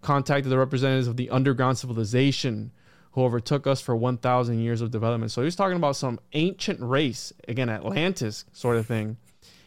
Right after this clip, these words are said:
And this is coming from allegedly the journal, the Lost Diary of Admiral Byrd.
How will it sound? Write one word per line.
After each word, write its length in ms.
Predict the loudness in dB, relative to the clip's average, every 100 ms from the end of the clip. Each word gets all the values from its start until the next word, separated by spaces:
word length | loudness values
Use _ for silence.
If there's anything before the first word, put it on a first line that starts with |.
| -2
And 100 | 2
this 120 | 2
is 120 | 0
coming 320 | 0 2 2
from 580 | 2 2 4 4 2 -2 -8 -2
allegedly 880 | 4 6 6 4 2 2 2 0 -2
the 500 | 0 2 2 0 -4 -2
journal, 420 | 2 4 2 2
the 120 | 2
Lost 540 | 4 4 4 2 -6
Diary 680 | -2 2 2 2 0 -4 -8 -14 _ _ -18 0
of 380 | 4 6 4 2
Admiral 420 | 0 2 2 0
Byrd. 420 | 0 2 2 -2